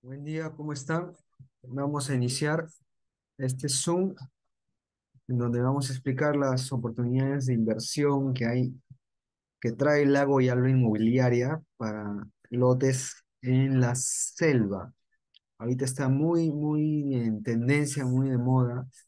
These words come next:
el tema de lotizaciones para casas de campo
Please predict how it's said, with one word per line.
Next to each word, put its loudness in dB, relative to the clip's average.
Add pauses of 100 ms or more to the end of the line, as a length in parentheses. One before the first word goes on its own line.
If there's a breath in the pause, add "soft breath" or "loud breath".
(400)
el -8 (160)
tema 2
de 2
lotizaciones -2
para -6 (100)
casas -4
de -4
campo 2